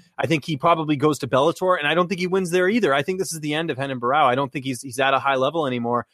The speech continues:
for whatever reason, and, uh, it's just, it's pretty incredible to watch.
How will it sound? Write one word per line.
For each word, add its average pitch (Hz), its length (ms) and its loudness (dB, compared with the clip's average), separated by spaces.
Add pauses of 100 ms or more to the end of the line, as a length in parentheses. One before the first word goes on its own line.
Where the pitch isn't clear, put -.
for 123 100 -6
whatever 139 280 0
reason, 135 400 -2
and, 123 280 -4
uh, 120 300 4
it's 120 160 -10
just, - 300 -8 (200)
it's 131 120 -8
pretty 185 180 4
incredible 131 380 2
to 107 60 -4
watch. 104 360 -8